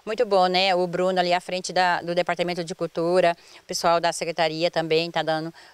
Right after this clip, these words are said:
todo o apoio, e eu acredito que a gente agora vai deslanchar.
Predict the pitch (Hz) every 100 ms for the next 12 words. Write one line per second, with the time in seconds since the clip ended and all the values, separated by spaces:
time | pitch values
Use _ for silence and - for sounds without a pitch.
0 | _ 175 165 170 - 180 185 220 233 240
1 | - _ 202 202 202 202 190 190 190 190
2 | 214 196 202 196 185 185 190 196 190 202
3 | - - - 175 180 175 190 - 170 165